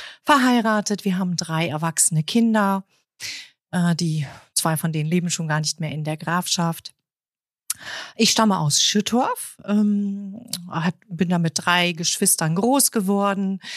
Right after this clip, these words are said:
Ähm, das hat mich auch so geprägt, so diese, dieser familiäre Rückhalt. Ähm,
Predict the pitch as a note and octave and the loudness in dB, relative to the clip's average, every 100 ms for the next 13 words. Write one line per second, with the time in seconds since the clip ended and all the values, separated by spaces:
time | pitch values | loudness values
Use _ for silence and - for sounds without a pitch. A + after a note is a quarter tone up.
0 | - - - - F3+ F3 F3 F3 E3+ F3+ | -12 -14 -20 -2 0 2 0 0 2 0
1 | F3+ E3 F3+ D#3 - D#3+ - E3+ F#3 - | 0 -4 -4 -8 -10 -12 -14 -6 -4 0
2 | F#3 F3+ F3+ - E3 F3 E3 E3+ E3+ - | 2 2 2 -4 -2 -2 -2 -2 -4 -6
3 | E3+ E3 - G3+ F#3+ F3 E3+ D#3+ E3+ A3 | -4 -4 0 2 2 2 -2 0 -2 0
4 | G3+ F3+ F3 F3 - - D#3+ E3 E3 E3 | 0 2 2 0 -2 -2 -2 0 -2 -4